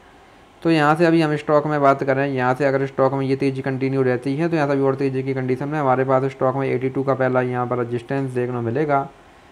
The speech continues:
अगर stock इसको भी यहाँ break करता है then यहाँ से हमको stock में एटी सेवन, और अगर stock इसको भी यहाँ break करता है then यहाँ से हमको stock में again एक बड़ी तेज़ी,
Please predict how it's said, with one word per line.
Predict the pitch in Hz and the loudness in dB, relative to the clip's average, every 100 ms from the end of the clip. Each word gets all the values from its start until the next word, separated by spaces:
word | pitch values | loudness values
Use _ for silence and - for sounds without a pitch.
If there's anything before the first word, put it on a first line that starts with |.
| - | -6
अगर | 143 143 151 | -2 0 0
stock | - 151 | 0 0
इसको | 151 156 | 0 0
भी | 156 160 | 0 2
यहाँ | 151 | 2
break | 151 147 | 2 2
करता | 151 147 147 | 0 0 0
है | 151 | 0
then | 143 143 | -2 -2
यहाँ | 135 | 0
से | 135 | 0
हमको | 139 139 139 | 0 0 0
stock | 143 135 139 | 2 0 0
में | 139 | 2
एटी | 135 131 135 | 2 2 -2
सेवन, | 143 156 160 | -2 -2 -2
और | 135 131 | -2 0
अगर | 139 135 | 0 -2
stock | - 139 | -2 -4
इसको | 139 - 151 | -4 -2 -2
भी | 139 160 | 0 -2
यहाँ | 160 | 0
break | 143 139 139 | 0 -2 0
करता | 139 135 139 | -2 0 0
है | 131 | 0
then | 131 127 | -2 -2
यहाँ | 123 120 | -2 -2
से | 123 | -2
हमको | 123 127 | -4 -4
stock | 123 127 123 | -4 -4 -4
में | 127 - | -4 -4
again | 120 127 127 | -2 -2 -2
एक | 127 | -2
बड़ी | 117 117 120 | 0 0 0
तेज़ी, | 117 156 139 135 | 0 -2 -2 -6